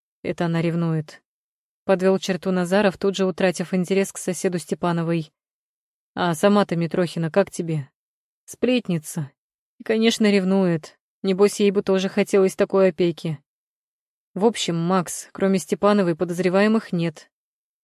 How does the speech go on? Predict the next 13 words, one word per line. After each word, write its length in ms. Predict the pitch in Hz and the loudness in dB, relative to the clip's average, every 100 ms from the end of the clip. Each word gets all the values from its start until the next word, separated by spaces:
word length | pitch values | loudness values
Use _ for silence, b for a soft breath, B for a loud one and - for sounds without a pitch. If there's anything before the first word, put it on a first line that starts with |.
| _ | _
Понял, 420 | - 190 180 165 156 | -4 -2 0 -2 -2
подумаем. 720 | 180 175 180 165 160 156 143 _ _ _ _ _ _ _ - | -2 0 -2 0 0 -2 -6 _ _ _ _ _ _ _ -4
Отозвался 540 | 190 180 185 175 - | 0 2 4 2 0
Назаров 460 | 175 170 175 170 - | -2 0 0 0 -2
лаконично. 760 | 185 185 170 160 - 170 156 - _ _ _ _ _ _ _ - | 0 0 0 -4 -4 -4 -4 -8 _ _ _ _ _ _ _ -2
Поиграл 380 | 214 226 277 226 | 2 4 6 4
авторучкой, 640 | - 175 190 254 - 226 | 2 -2 0 0 -2 -4
зажатой 440 | 208 202 208 202 190 | -2 0 0 0 0
между 320 | 190 185 190 | 0 0 -2
указательным 640 | 185 190 190 185 180 180 | 0 0 0 0 -2 -2
и 20 | 185 | -2
средним 440 | 202 196 190 180 | -2 0 0 0
пальцами, 640 | 196 185 - 196 180 170 | 0 0 -2 -4 -2 -4